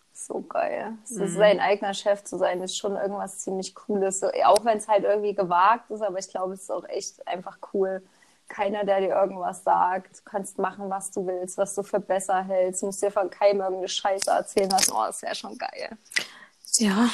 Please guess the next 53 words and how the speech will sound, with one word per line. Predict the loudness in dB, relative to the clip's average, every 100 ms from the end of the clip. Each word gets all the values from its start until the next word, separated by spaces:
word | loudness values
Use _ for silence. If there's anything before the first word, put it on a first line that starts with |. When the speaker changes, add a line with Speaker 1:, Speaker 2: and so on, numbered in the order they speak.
| -2 -10 -14 -16 -16 -8
Speaker 2:
so | -2 0
gesehen. | 0 2 0 0 -6 _ _ _ -8 -8 -8 -10 4
Aber | 6 8 8
auch | 8
viel | 8 4 6
Verantwortung. | 8 8 6 4 2 4 0 -2 -4 -12 _ _ _ _ _ _ -20 _ 2
Kein, | 6 8 6 2 -10 -12
wenn | -8 -8
du |
selber | -4 -4 -4
dein | -6
eigener | -8 -8
Chef | -10 -10 -12 -10
bist, | -8 -8 -10 -14 -4
wenig | 0 2 0 -2 -2
Urlaub, | -2 0 -4 -2
wenig | -2 -2 -8
Freizeit. | -4 -4 -4 -6 -6 -6 -12 _ _ -14
Speaker 1:
Ja, | -8 -4 -4
das | -4 -8
ist | 4
das | 6 8 6
Speaker 2:
Ah. |
Speaker 1:
Problem. | 4 2 -2 -6 -8 -16 -12 2
Außer, | 6 6 8 8 10
außer | 8 6 2
du |
machst | 0 -4 -6
es | -10
clever | -2 0 2 2 0
und | -2
hast | -4 -2
irgendwann | -2 0 -4 -4
geschafft, | -2 0 0 -2
dass | -6 -6
die | -8 -4
Leute | -2 -2
für | -6 -8
dich | -6 -4
arbeiten. | -6 -8 -10 -6
Aber | -6
dann | -6 -8
kannst | -10 -8 -4
du |
es | -4
Speaker 2:
Ja. |
Speaker 1:
mit | -2
den | -4 -4
künstlerischen | -4 -4 -4 -6 -8 -4
Berufen | -2 -2 -4
gleich | -2 0 -2
wieder | -6 -8
vergessen. | -8 -8 -12